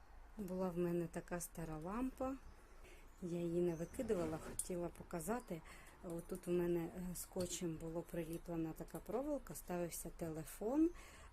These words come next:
Е, ця лампа, вона низенька, і вона ставилася ще на, е, коробку, і тоді можна було знімати. Але це було дуже незручно,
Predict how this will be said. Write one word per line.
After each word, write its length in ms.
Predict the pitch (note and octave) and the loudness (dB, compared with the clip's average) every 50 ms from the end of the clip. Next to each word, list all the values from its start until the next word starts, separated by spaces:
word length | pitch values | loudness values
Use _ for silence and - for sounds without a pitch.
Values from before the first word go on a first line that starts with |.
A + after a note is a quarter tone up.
| - | -2
Е, 160 | F3+ F3+ F3 F3 | 0 0 0 0
ця 200 | - - F#3+ F#3 | 0 2 4 4
лампа, 420 | F3+ F3 F3+ F3 F3 E3+ D#3+ E3+ D#3+ | 4 6 6 6 6 4 2 0 -2
вона 340 | D3 D#3+ E3 E3+ E3 D#3+ D#3 | 0 2 4 4 4 4 4
низенька, 680 | D#3+ E3 E3+ D#3+ E3 G#3 B3+ D#4+ F#4 F4+ - - E3 | 4 4 4 2 2 4 6 6 6 6 4 2 -2
і 80 | D#3+ | -2
вона 260 | D3 D#3+ E3+ F3+ F3 F3 | 2 4 6 6 6 4
ставилася 720 | - - - F3 E3+ D#3 D#3 D#3 D#3+ D3+ - - D#3+ D#3+ | 0 0 0 0 0 0 0 -2 -2 -2 -4 -6 -8 -6
ще 380 | - - - - F#3 F3 E3 D3+ | -4 -4 -4 -2 0 0 0 0
на, 340 | D3+ D#3 D#3+ D#3+ E3 D#3+ D3 - - - - - - - - - - - - - - - - - | 0 0 0 0 0 -2 -4 -6 -10 -12 -12 -12 -12 -12 -14 -14 -14 -16 -12 -6 -6 -6 -2 2
е, 80 | G3 F3+ | 2 2
коробку, 840 | D#3 - - G3 F#3 F3 G3 B3+ D#4 D#4+ - - - - D#3+ E3 - - - - - - - - | 2 2 2 2 4 6 6 6 4 4 2 -6 -2 0 0 0 -2 -6 -12 -12 -12 -12 0 2
і 60 | G#3 G#3+ | 2 4
тоді 300 | - - E3+ D#3+ F#3 G#3 | 4 2 2 4 4 4
можна 320 | G3 F3 F3 F#3 F#3+ F#3 | 4 4 4 4 4 4
було 240 | E3+ E3 E3 E3+ E3+ | 4 4 2 0 0
знімати. 640 | E3 - - F3+ E3+ D#3+ D3+ D3+ D3+ D#3 - - F3 | 0 2 2 4 4 4 2 0 -2 -4 -4 -4 -4
Але 180 | E3+ F3 F3 | -2 -2 -2
це 180 | E3+ - - E3 | -2 -2 -4 -2
було 280 | D#3 E3 E3 E3+ E3+ D#3+ - - - - | -2 0 0 0 0 -2 -4 -10 -8 -8
дуже 340 | E3+ D#3+ E3+ D#3 C#3+ D#3+ D#3 | -4 -4 -2 -2 -2 -2 0
незручно, 800 | D#3+ D#3+ D3+ C#3 F3 G#3+ C4+ E4 F4 - - - C4+ C#4 C#4 | 0 0 0 -2 0 2 4 4 2 2 0 2 2 2 2